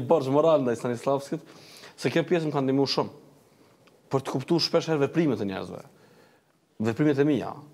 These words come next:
paraprakisht pastaj të tjerë ndoshta. Edhe,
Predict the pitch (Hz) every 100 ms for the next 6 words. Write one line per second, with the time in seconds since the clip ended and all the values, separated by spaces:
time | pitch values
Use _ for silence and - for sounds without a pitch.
0 | _ _ _ - 110 110 104 160 - 135
1 | 139 120 117 110 98 87 87 - - -
2 | - - - - - - - 131 135 143